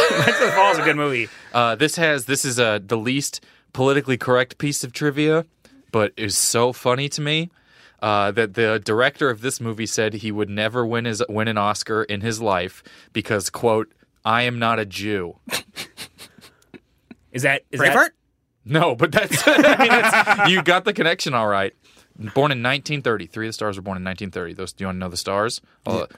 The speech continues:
Speaker 2: one is Sir Richard Harris. One
Speaker 3: Is
Speaker 2: is,
Speaker 3: Jan-, is James
Speaker 1: British
Speaker 3: Garner in
Speaker 1: movie?
Speaker 3: it?
Speaker 2: one is Gene Hackman. And the other one is also the director.
Speaker 3: What?
Speaker 1: And it's not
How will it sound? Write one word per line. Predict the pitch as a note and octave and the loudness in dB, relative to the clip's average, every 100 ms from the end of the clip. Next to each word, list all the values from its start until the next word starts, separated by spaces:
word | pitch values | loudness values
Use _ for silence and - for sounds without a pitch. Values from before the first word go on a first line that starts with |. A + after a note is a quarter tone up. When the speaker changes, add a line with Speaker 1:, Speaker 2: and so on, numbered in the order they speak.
| - | -6
Speaker 2:
one | G2+ | -4
is | G#2+ F#2+ | -2 -2
Sir | G#2+ | -2
Richard | F#2+ F#2 G2+ | -4 -6 -8
Harris. | F2+ E2+ F2+ - - _ _ _ _ _ _ _ _ _ _ _ _ | -6 -10 -8 -10 -12 _ _ _ _ _ _ _ _ _ _ _ _
One | - G2+ | -4 -2
Speaker 3:
Is | A2 | 2
Speaker 2:
is, | C3+ | 0
Speaker 3:
Jan-, | C#3+ | 0
is | - | -6
James | C#3+ B2 | -10 -2
Speaker 1:
British | B2 - | 0 2
Speaker 3:
Garner | A#2 B2+ | 2 2
in | |
Speaker 1:
movie? | E3 D3+ | 2 0
Speaker 3:
it? | |
Speaker 2:
one | A2 G#2+ | -2 -2
is | |
Gene | G2+ G#2 G2+ | -4 -6 -6
Hackman. | F#2 F2 F2+ F#2+ _ _ _ _ _ - _ - - _ - | -6 -6 -10 -12 _ _ _ _ _ -20 _ -20 -20 _ -10
And | F#2 | -6
the | F#2 | -2
other | G2 G2+ | -2 0
one | G2 F#2 | -4 -6
is | F2 | -4
also | F#2 F#2 G2 | -4 -4 -6
the | F2 F2 _ _ | -8 -12 _ _
director. | F#2+ F2 - - _ _ - _ _ _ _ _ _ _ _ | -10 -10 -10 -18 _ _ -20 _ _ _ _ _ _ _ _
Speaker 3:
What? | - D#3 D4 - _ _ _ _ _ _ _ _ _ - | -12 -8 -8 -12 _ _ _ _ _ _ _ _ _ -4
Speaker 1:
And | B2+ | -4
it's | A2 | -4
not | A#2 C3 G3 | 0 0 0